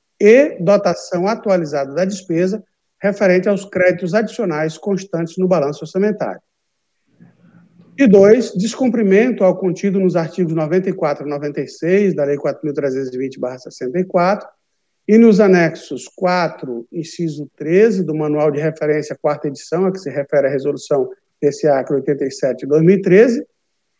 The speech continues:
em razão da inconsistência no valor do ativo não circulante, bens móveis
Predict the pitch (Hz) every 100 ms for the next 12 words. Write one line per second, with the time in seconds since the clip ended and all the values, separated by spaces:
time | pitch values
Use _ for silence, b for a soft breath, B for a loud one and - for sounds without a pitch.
0 | 226 226 247 190 185 208 214 220 254 254
1 | 262 - 208 - - 208 262 226 180 175
2 | 165 160 190 196 175 147 170 185 160 202
3 | 214 180 - 131 139 226 - _ _ _
4 | _ _ _ - 143 131 143 147 160 127
5 | 113 -